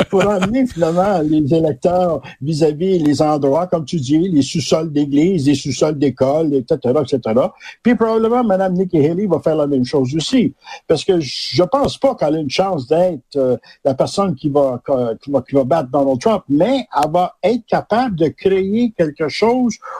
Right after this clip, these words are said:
où la population va regarder Nikki Haley puis va dire, mais comme colistière, c'est quelqu'un qu'on aurait besoin.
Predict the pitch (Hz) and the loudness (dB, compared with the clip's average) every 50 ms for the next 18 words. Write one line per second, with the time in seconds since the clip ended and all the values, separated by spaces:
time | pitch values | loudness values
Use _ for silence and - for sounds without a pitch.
0 | - - _ _ - 214 233 233 214 180 170 143 - - 247 262 262 - - 233 | -16 -18 _ _ 2 2 4 4 4 2 2 0 -2 -2 -2 -2 -2 -4 -4 -2
1 | 196 196 185 165 131 - - - 180 180 185 208 220 233 214 - - - - _ | 0 0 0 0 -2 -6 -4 -2 0 2 2 0 -2 -4 -8 -12 -18 -20 -14 _
2 | - 151 175 180 185 180 170 190 185 180 190 233 220 190 190 175 - - 190 165 | 0 0 2 2 2 2 2 0 0 0 0 -2 0 0 0 0 0 0 0 2
3 | 131 151 160 165 170 170 175 185 208 220 196 - 165 160 160 160 156 143 175 190 | 2 2 2 2 2 2 2 2 0 0 -2 -2 -2 0 0 0 0 0 2 2
4 | 202 208 202 196 - _ _ - 151 147 131 - 233 240 240 208 - - 208 202 | 2 2 0 -2 -8 _ _ -2 0 0 0 0 0 0 0 0 0 0 0 0
5 | 190 170 175 131 - - - - 190 190 208 226 247 254 254 226 180 - - - | 0 -2 -4 -6 -6 -6 -2 -2 0 0 0 0 -2 -2 -2 -4 -4 -4 -2 -2
6 | 160 139 - 175 156 143 - 208 233 226 - 165 156 151 156 156 170 196 208 185 | -2 0 0 0 0 0 0 0 0 0 0 0 0 2 2 2 2 2 0 0
7 | 151 156 160 156 135 131 135 131 127 | 0 0 0 0 0 -2 -2 -2 -2